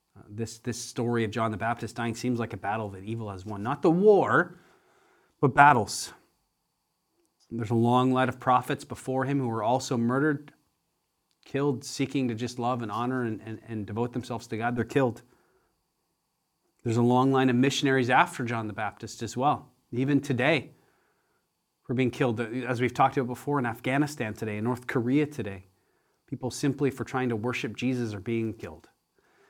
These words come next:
And, and, and whether it's that or, or whether it's, it's, it's sickness and rejection or abuse or theft, cheating, stealing, murder,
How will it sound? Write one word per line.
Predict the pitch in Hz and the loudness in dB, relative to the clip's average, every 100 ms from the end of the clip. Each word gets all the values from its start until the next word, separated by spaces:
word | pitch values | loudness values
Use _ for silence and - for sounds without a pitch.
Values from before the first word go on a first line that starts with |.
| _ - | _ -16
And, | 101 113 - | -14 -14 -10
and, | 123 101 123 123 | -10 -8 -8 -6
and | 117 | -4
whether | 131 127 | -2 0
it's | 117 | -2
that | 123 131 147 180 - | 2 8 8 8 2
or, | 135 123 | 0 2
or | 123 123 | 4 4
whether | 120 131 143 131 | 4 4 6 6
it's, | 120 - | 4 -2
it's, | 123 117 | -8 -6
it's | 98 110 | -8 -8
sickness | - - 190 190 135 117 - | -6 -2 0 2 2 0 -6
and | 110 | -6
rejection | 110 110 170 160 - - 131 117 | -4 2 4 4 2 0 2 2
or | 104 104 | -2 -6
abuse | 95 - 160 185 160 - | -8 -2 4 6 4 0
or | 123 | -6
theft, | - - 170 - - - | -2 4 6 4 -6 -6
cheating, | - 175 143 127 | 2 4 4 2
stealing, | - 180 160 135 131 | 2 4 6 4 4
murder, | 147 175 165 151 | 4 6 4 2